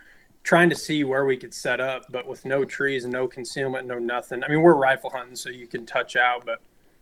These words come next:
man, there was just nothing. So we're heading back out, and all of a sudden, I don't know, two thousand yards away, we had been seeing a lot of livestock, a lot of cattle. I said, "Hey, slow down.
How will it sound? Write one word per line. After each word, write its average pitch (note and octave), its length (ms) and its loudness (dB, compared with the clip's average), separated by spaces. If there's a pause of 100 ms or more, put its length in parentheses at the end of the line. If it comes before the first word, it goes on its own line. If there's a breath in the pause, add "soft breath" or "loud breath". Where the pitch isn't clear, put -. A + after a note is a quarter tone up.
(160)
man, C3+ 140 2
there C3+ 100 4
was B2+ 100 0
just A#2+ 160 -8
nothing. B2+ 380 -4 (840 soft breath)
So - 140 2
we're C3 120 2
heading C3+ 340 2
back C3 460 2
out, B2 340 -4 (260)
and B2 480 -8
all B2 160 -6
of B2+ 60 -6
a - 20 -8
sudden, B2 480 -8 (680)
I A#2 100 -4
don't A2+ 140 -10
know, B2 180 -12
two E3 220 2
thousand C3 520 -2
yards B2 360 -4
away, A#2+ 480 -4 (1040)
we D#3 100 4
had E3 80 4
been C#3+ 120 0
seeing C#3 220 -4
a B2+ 80 -4
lot A#2+ 240 0
of A2+ 280 -12
livestock, B2 520 -2
a - 40 -6
lot B2+ 80 -6
of - 60 -14
cattle. A#2+ 420 -4 (400 loud breath)
I C3 60 0
said, B2+ 180 -6
"Hey, C#3 260 8
slow C#3+ 300 -2
down. B2+ 420 -4